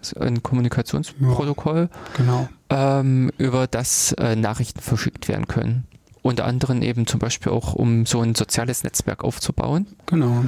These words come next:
Speaker 1: So im Sinne, äh, der Alternative zu Facebook oder Twitter und diversen anderen. Hm.
Speaker 2: Genau, wir hatten jetzt in der Pause, hatten wir schon mal ein bisschen
Speaker 1: Mhm.
Speaker 2: weiter unterhalten und festgestellt, so,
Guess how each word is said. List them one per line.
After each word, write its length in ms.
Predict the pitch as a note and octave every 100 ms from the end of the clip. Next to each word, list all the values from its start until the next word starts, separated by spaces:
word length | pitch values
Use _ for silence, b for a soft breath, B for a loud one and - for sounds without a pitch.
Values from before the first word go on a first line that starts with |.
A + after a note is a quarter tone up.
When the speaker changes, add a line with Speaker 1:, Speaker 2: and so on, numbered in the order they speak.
| -
Speaker 1:
So 400 | - C3 B2 A#2 -
im 200 | A#2 A2+
Sinne, 960 | A#2+ B2 B2 A#2+ - - A2+ A2+ A2+
äh, 40 | -
der 160 | - A#2+
Alternative 800 | A#2+ A#2+ A2+ - D#3 F3 - C3
zu 140 | -
Facebook 680 | - C#3 C#3+ - C#3 C3+ -
oder 420 | A#2+ A#2 - B2+ -
Twitter 640 | - - C#3 B2+ C3 C3+ B B B B B B B B B
und 680 | - A#2+ A#2 A2+ - -
diversen 360 | A#2 A2 B2+ A#2+
anderen. 560 | A#2+ C#3+ D3 D#3+ D#3+ -
Hm. 360 | B2+ A2+ A#2 D3 - - _ _ - - B B B B B
Speaker 2:
Genau, 260 | - C#3 A#2+
wir 120 | B2
hatten 160 | C3+ C#3
jetzt 200 | B2+ B2+
in 100 | B2+
der 120 | A#2 - _
Pause, 480 | - - C3+ E3+ D3
hatten 140 | C#3 C#3
wir 80 | B2+
schon 200 | - C3
mal 120 | B2
ein 60 | A#2+
bisschen 280 | D3 D3+ D#3+
Speaker 1:
Mhm. 60 |
Speaker 2:
weiter 260 | B2 B2+ C3
unterhalten 680 | C3 C3 C#3+ E3 D3+ C3+ B2+
und 140 | A#2+
festgestellt, 800 | - D3 C#3 - C#3+ - C3 C3
so, 240 | C3+ B2+